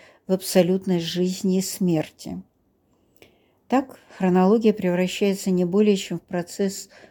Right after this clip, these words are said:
нумерации событий на произвольно выбранной шкале последовательных взаимосвязей. В этой ментальной структуре прошлое считается умершим, а будущее — неизвестным.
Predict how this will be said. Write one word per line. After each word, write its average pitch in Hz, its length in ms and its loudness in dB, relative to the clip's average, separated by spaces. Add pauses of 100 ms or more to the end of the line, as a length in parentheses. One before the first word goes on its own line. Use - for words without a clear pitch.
(160)
нумерации 196 960 2
событий 180 880 -6 (420)
на 185 120 2
произвольно 196 640 4
выбранной 208 460 2
шкале 190 640 0 (340)
последовательных 185 920 0
взаимосвязей. 165 960 -4 (1040)
В 165 140 0
этой 170 200 2
ментальной 170 640 2
структуре 165 800 -4 (500)
прошлое 196 480 2
считается 185 640 -4 (120)
умершим, - 800 -2 (480)
а 170 100 -4
будущее — 175 800 -2 (180)
неизвестным. 175 1000 0